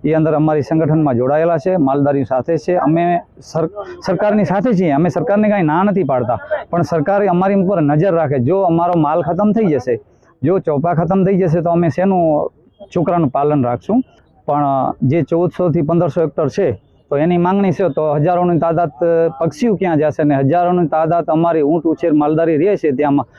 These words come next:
આઠ મહિના ગુજારે છે, અંદર કરે છે તો ઈ ક્યાં જશે? એમ અમારી માંગણી ઈ જ છે કે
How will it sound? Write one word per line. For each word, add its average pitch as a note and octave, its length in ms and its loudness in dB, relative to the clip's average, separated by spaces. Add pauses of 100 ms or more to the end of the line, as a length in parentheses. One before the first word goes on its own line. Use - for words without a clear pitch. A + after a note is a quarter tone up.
(220)
આઠ D#3 320 -4
મહિના E3+ 420 0
ગુજારે D#3 360 0
છે, - 140 -6
અંદર E3 240 0
કરે E3+ 200 -2
છે E3+ 140 -2
તો D#3+ 120 0
ઈ E3+ 120 0
ક્યાં G3+ 240 -2
જશે? B2 260 -2
એમ C#3 200 0
અમારી D#3 220 0
માંગણી F#3 340 2
ઈ G3 40 0
જ - 40 -4
છે A#2+ 240 -4
કે - 120 -14